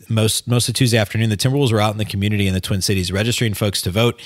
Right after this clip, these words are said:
Uh, they were in Saint Paul. They had, um, some, Gerson Rosas did some media availability talking about the Wolves initiatives,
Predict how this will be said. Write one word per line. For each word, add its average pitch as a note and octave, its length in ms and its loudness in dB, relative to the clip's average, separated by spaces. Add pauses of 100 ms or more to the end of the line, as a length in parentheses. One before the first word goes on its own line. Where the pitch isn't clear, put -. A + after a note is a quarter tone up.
(480)
Uh, G2 160 0
they G#2 120 0
were G#2 40 0
in G2 60 -2
Saint F#2 300 -2
Paul. C#3 340 4
They A2 160 0
had, F#2+ 480 -2
um, F#2 320 -2
some, G2 320 -2
Gerson A#2 260 0
Rosas G#2 320 0
did G#2 160 -2
some G#2 120 0
media G2+ 180 2
availability G2 540 2
talking G#2 340 -2
about F#2+ 220 -2
the F#2+ 40 -4
Wolves F#2 220 -4
initiatives, F#2+ 640 -2